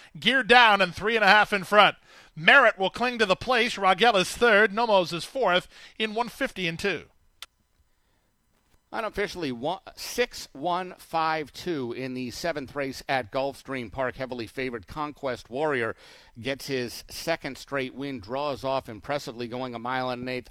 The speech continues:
Speaker 2: I don't know what he beat today. Whatever he beat, he beat fairly handily. Don't know if this is a, a horse that's a real contender for the Florida Derby,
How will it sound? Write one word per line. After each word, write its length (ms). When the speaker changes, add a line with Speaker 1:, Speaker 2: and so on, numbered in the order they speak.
Speaker 2:
I 120
don't 120
know 80
what 160
he 60
beat 280
today. 380
Whatever 360
he 100
beat, 240
he 80
beat 240
fairly 460
handily. 580
Don't 260
know 200
if 100
this 180
is 120
a, 180
a 100
horse 300
that's 160
a 60
real 240
contender 640
for 160
the 80
Florida 340
Derby, 420